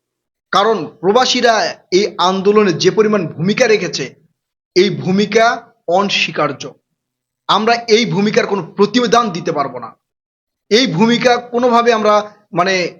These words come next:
যেমন তেমন ভাবে স্বীকার করতে পারবো না। এই জন্য এই ভূমিকাটা আমাদের কাছে অনস্বীকার্য,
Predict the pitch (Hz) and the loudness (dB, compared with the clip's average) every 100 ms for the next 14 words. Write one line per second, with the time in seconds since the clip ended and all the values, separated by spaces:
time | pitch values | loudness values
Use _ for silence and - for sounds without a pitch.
0 | _ 151 139 214 233 226 233 214 202 208 | _ -20 -2 0 0 2 2 2 0 0
1 | 202 208 190 185 160 139 120 117 _ _ | 2 0 0 -2 -4 -6 -8 -18 _ _
2 | _ _ _ _ - 196 190 226 208 151 | _ _ _ _ 0 0 2 2 2 2
3 | 185 196 202 202 175 180 185 208 247 - | -2 0 0 0 -2 -6 -6 0 2 2
4 | 165 143 131 | -2 -6 -6